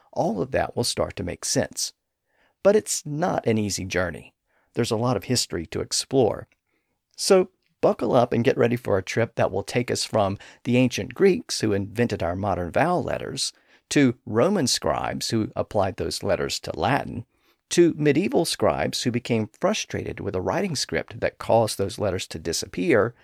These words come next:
and finally to an Elizabethan writer who proposed the final two letters to be added to our alphabet. But before we begin, let me remind you that the website for the podcast is history of english podcast dot com,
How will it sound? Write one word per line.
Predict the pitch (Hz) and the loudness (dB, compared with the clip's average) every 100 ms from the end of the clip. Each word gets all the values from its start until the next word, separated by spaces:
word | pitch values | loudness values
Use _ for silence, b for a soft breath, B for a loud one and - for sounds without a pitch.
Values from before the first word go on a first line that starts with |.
| b b b - | b b b 0
and | 165 156 b _ | 0 0 b _
finally | _ 120 208 226 85 85 123 | _ 2 2 2 -2 -4 -6
to | - 127 120 | 0 0 2
an | 131 117 | 0 -2
Elizabethan | 104 98 95 - 220 262 131 | -2 -4 -4 -2 -2 -2 -4
writer | 87 87 73 - 127 b b | -4 -4 -4 -4 -6 b b
who | 147 | -4
proposed | - 131 139 120 113 - - | -2 -2 2 4 2 -2 -6
the | 107 | -8
final | - 151 165 165 156 | 0 0 0 -2 -8
two | - 147 | -4 -2
letters | 127 101 82 - | 0 0 -2 -6
to | - | -8
be | 104 - | -8 -4
added | 101 80 92 | -2 -2 -6
to | - 73 | -6 -4
our | 76 | -2
alphabet. | 104 - - - - - _ _ _ _ _ _ _ _ _ _ _ _ _ _ | -2 -4 -8 -8 -10 -18 _ _ _ _ _ _ _ _ _ _ _ _ _ _
But | 196 - _ _ - | 6 6 _ _ -2
before | 190 - | -2 0
we | 285 240 | 0 2
begin, | 151 120 110 80 101 - _ - | 2 2 2 0 -2 -8 _ 2
let | 151 | 2
me | 139 | 4
remind | 104 101 113 143 127 | 2 4 4 4 2
you | 73 80 | -2 -2
that | 95 - | -4 -2
the | 92 | 0
website | 107 196 302 - 101 - | 2 2 2 0 0 0
for | - 107 | -2 -4
the | 82 | 0
podcast | 95 85 - 87 82 - - | 0 0 0 -2 0 -4 -2
is | 131 127 - b | 0 0 -2 b
history | _ 233 - - 170 165 | _ -2 -2 -4 -2 -2
of | 113 | 0
english | 117 110 - | 0 -2 -4
podcast | - 101 98 98 80 85 - 127 | -4 -4 -4 -4 -2 -4 -8 -4
dot | 82 - | 0 0
com, | - - 78 - | -2 -6 -6 -10